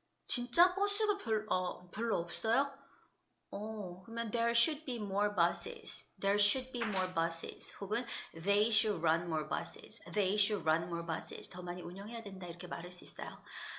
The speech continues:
"I need E-Mart near my house." 진짜요? 통통뽀로님, 일로 와요. 일로 와요. 우리 여기 일 층에 이마트 있어. <laughs> 여기 이마트 에브리데이 있거든요.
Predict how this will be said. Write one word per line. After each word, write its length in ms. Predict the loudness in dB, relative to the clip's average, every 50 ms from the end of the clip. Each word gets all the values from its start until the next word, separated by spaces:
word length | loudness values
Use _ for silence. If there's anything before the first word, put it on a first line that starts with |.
| -12 -2 4
"I 140 | 6 6 6
need 260 | 6 2 0 -2 0
E-Mart 460 | 0 2 4 8 8 8 8 8 4 0
near 100 | 2 6
my 160 | 6 6 8
house." 300 | 10 10 8 8 8 8
진짜요? 720 | 8 8 8 6 6 6 8 10 10 12 10 10 8 4 0
통통뽀로님, 640 | 2 4 6 6 6 6 6 6 6 4 2 0
일로 220 | 0 0 0 2 2
와요. 320 | 2 2 2 -2 -6 -6 -2
일로 180 | 0 2 4 6
와요. 280 | 6 4 4 0 -4 -2
우리 220 | 0 0 2 6 8
여기 280 | 8 8 8 8 2 0 -2
일 160 | 0 4 8
층에 220 | 8 8 8 6
이마트 440 | 2 2 2 2 0 0 0 0 0
있어. 220 | 0 2 4 4
<laughs> 320 | 4 2 2 -6 -10 -14 -20 -20 -20 -20 _ _ -10 -10 -6 0 6 6 8 8 6 4 2
여기 260 | 2 2 2 0 -2
이마트 460 | -4 -4 -2 0 0 0 2 2 0
에브리데이 640 | 2 2 0 0 2 2 2 2 2 0 0 0 -2
있거든요. 460 | -2 -2 -6 -6 -4 -4 -4 -4 -4